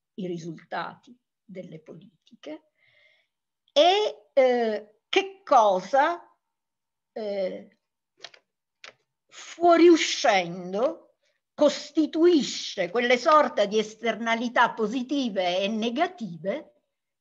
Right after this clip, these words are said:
che i sociologi spesso possono segnalare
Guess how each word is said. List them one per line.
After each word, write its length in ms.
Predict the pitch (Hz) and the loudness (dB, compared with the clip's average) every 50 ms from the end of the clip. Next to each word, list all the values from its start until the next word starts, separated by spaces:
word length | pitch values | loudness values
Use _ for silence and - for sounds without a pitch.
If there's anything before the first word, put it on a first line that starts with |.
| _ _ _ _ _ _ _ _ | _ _ _ _ _ _ _ _
che 100 | - 277 | -4 -2
i 100 | 269 262 | -2 -2
sociologi 800 | 247 - 311 294 294 - 214 185 180 170 165 185 180 170 175 196 | -4 -4 -6 -6 -6 -6 -8 -8 -6 -8 -10 -10 -10 -10 -12 -12
spesso 1040 | 190 - - - _ - 220 185 170 - - - - - - - 220 240 277 - _ _ _ _ _ | -14 -14 -16 -12 _ -8 -8 -8 -8 -12 -18 -20 -20 -20 -20 -16 -16 -16 -16 -18 _ _ _ _ _
possono 760 | - 233 214 196 196 - - - - 202 190 175 180 175 165 - | -10 -8 -8 -8 -8 -12 -14 -16 -14 -12 -10 -10 -10 -12 -14 -16
segnalare 1080 | - - - 247 220 214 208 208 208 214 208 214 202 170 170 - - - - - _ | -18 -16 -10 -10 -8 -8 -8 -8 -8 -6 -6 -6 -6 -6 -8 -10 -12 -16 -20 -20 _